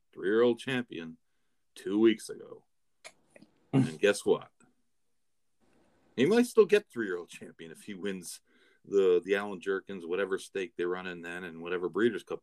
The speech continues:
Speaker 1: race they're running. It's possible if he beats Jackie's Warrior in the sprint, if they, if they
Speaker 2: Ooh.
Speaker 1: take that shot, even though I would imagine they would probably take the path of least resistance and,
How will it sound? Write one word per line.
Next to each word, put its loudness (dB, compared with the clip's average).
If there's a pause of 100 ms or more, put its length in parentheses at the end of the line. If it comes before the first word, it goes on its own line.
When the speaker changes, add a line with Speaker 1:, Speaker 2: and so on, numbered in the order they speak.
Speaker 1:
race -8
they're -8
running. -20 (440)
It's -14
possible 0
if 0
he -8
beats -8
Jackie's -2
Warrior 4
in -8
the -12
sprint, -6
if -20
they, -6 (140)
if -12
they 10
Speaker 2:
Ooh. 12
Speaker 1:
take -2
that -4
shot, -10
even -6
though -10 (300)
I -8
would -2
imagine -8
they -8
would -2
probably -4
take -8
the -12
path -10
of -6
least -8
resistance -2
and, -10